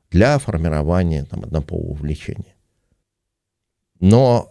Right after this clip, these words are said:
такого рода уязвимость, она в любом случае не означает ни детерминированности,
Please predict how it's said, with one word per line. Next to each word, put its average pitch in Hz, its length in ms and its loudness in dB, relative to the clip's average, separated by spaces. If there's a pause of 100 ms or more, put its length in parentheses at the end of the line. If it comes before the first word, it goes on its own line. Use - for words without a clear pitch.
(100)
такого 113 360 2
рода 101 180 2
уязвимость, 175 580 0
она 120 140 4
в 131 80 2
любом 151 240 4
случае 95 380 2
не 95 80 4
означает 85 580 0
ни 160 140 4
детерминированности, 135 1120 0